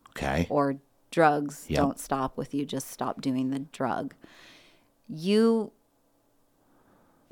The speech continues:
Speaker 2: you have these characteristics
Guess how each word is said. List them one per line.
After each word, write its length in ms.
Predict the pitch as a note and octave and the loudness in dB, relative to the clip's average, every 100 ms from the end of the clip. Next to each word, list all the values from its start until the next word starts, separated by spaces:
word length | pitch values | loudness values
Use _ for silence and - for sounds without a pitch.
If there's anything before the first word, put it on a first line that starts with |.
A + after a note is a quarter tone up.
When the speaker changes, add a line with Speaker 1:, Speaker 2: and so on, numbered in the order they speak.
| - - - | -14 -14 -8
Speaker 2:
you 280 | F3 G#3+ G#3+ | 0 2 2
have 460 | A3 A3+ A#3+ F#3+ | 2 4 4 4
these 280 | F#3+ F#3 E3+ | 2 2 0
characteristics 1400 | - F#3+ E3+ E3 D#3 C#3+ E3 - - C3+ - - - | -2 4 4 2 -4 2 0 0 0 0 -2 -8 -18